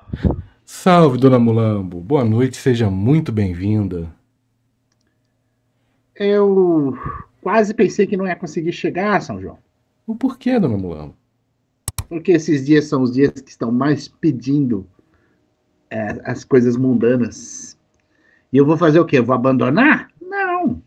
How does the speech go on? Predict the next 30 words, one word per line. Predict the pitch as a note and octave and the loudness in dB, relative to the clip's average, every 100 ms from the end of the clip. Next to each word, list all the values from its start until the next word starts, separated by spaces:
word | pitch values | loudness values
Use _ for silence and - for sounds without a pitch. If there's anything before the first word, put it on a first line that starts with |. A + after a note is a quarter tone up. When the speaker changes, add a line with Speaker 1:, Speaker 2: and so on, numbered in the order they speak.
| _ | _
Speaker 2:
eu | - | -8
vou | C3+ A#2+ | -6 -6
ajudar. | A2+ B3+ - - - _ _ _ _ _ _ _ _ _ _ - | -4 -2 -2 -4 -10 _ _ _ _ _ _ _ _ _ _ -14
Speaker 1:
Hum. | B2+ C3+ C3 | -10 -8 2
Speaker 2:
Tem | A3 D4+ | 2 4
que | E4 | 2
ajudar. | B3+ D#4+ B3+ E3 F#3 A#3 - - _ _ _ | 2 2 2 2 4 4 2 -8 _ _ _
Nós | B2+ C#3 - | -10 -8 -6
temos | - D3+ C3 B2+ | 0 0 0 -6
que | - | -10
ajudar. | B2 A#2+ A#2 G2 - _ _ _ _ _ _ _ _ _ _ _ _ _ | -8 -8 -10 -12 -18 _ _ _ _ _ _ _ _ _ _ _ _ _
Speaker 1:
Verdade, | G#2+ A2+ B2+ G2+ F#2 F2+ | -8 -6 -4 -6 -10 -12
de | G2+ | -14
fato. | B2+ - F2+ F2 _ _ _ _ _ _ _ | -14 -14 -14 -16 _ _ _ _ _ _ _
É, | A#2+ B2 B2 A#2+ A#2 A2+ A2 G#2+ G2+ | -2 4 6 6 4 2 0 -2 -2
eu | A#2 | -2
ia | G#3+ A#3+ | -2 -2
falar | - C3+ C3+ | -2 0 0
que | E3 | -2
muita | B2 A#2+ D3+ C3 | -2 0 0 0
gente | G2+ A2+ A#2+ G#2+ | 0 -2 -4 -2
recebe | G#2+ G#2 - A#2+ A2+ | -2 0 0 0 0
a | G#2+ | -2
ajuda | F#2+ F2 A#2+ A#2+ | -2 -2 -4 -2
e | |
nem | A2+ | -2
percebe | C#3 A#2+ - A#2 A2 | -2 -4 -4 -4 -4
que | A2 G#2+ | -4 -2
recebeu. | G#2 G#2 G#2 E2+ G2 C3+ D3 _ _ - - | -2 -2 -4 -4 -4 -4 -8 _ _ -20 -8
Então, | C3+ D3 D3+ F3+ F3+ F#3 | -4 -2 0 0 0 -2